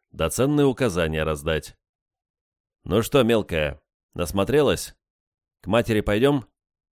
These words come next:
«А можно ещё чуть посмотреть?» «Да, хотя какая разница, где торчать? За две недели тут наговоришься, находишься, да и разругаться успеешь». «Ладно, смотри».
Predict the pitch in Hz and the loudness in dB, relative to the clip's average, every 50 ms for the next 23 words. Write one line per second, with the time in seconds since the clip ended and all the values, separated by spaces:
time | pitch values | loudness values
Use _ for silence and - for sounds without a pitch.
0 | _ _ _ _ _ _ _ _ _ _ _ _ - 147 165 190 226 254 226 254 | _ _ _ _ _ _ _ _ _ _ _ _ -8 -4 0 0 0 2 2 2
1 | 262 262 240 - - 247 226 - 185 151 165 147 - 147 147 139 - 123 117 95 | 0 0 0 -2 -2 -4 -4 -4 -6 -4 -4 -4 -2 -2 -2 -2 -2 0 -2 -2
2 | 82 - - _ _ _ _ _ _ _ _ _ _ _ _ _ _ _ _ _ | -2 -4 -14 _ _ _ _ _ _ _ _ _ _ _ _ _ _ _ _ _
3 | _ - 120 104 - 139 185 180 - - 87 - - 87 76 85 78 - 87 82 | _ -20 -14 -8 -6 -4 -4 -4 -4 -6 -8 -6 -6 -6 -6 -6 -6 -4 -2 0
4 | 82 80 80 80 76 69 76 71 - - 78 76 76 80 78 - 80 78 73 - | 0 0 0 -2 -2 -4 -6 -8 -8 -8 -8 -8 -6 -8 -6 -6 -6 -8 -6 -6
5 | 87 76 73 - - _ _ _ _ _ _ _ _ _ - - 78 90 135 151 | -6 -6 -6 -8 -12 _ _ _ _ _ _ _ _ _ -18 -10 -4 -2 -2 0
6 | 123 131 131 127 123 113 101 127 151 131 120 101 110 104 - 104 92 85 92 92 | 0 0 0 0 0 0 2 2 2 2 2 0 -2 -4 -4 -2 -2 0 0 0
7 | 98 110 131 123 - - - 117 110 98 90 87 78 - 113 120 104 95 85 - | 0 0 -2 -4 -4 -4 -2 -2 -2 0 -2 -4 -2 0 -2 -2 -2 -4 -8 -4
8 | - 98 92 85 - _ _ _ _ _ _ _ - - 123 156 160 139 131 107 | -2 0 0 0 -2 _ _ _ _ _ _ _ -6 -2 0 2 4 4 2 2
9 | 101 107 104 90 90 85 80 - - 82 78 73 - - 80 78 76 73 - - | 2 0 0 0 0 0 -2 -2 -4 -8 -8 -8 -8 -8 -6 -4 -4 -6 -8 -10
10 | - _ _ _ _ _ _ _ _ _ _ _ _ _ _ _ _ _ _ _ | -18 _ _ _ _ _ _ _ _ _ _ _ _ _ _ _ _ _ _ _
11 | _ _ - - 85 110 123 110 82 80 78 - - 117 120 - 95 95 92 78 | _ _ -10 -6 -4 -4 -4 -4 -6 -6 -8 -6 -2 -2 -2 -2 0 -2 -2 -2
12 | - _ | -4 _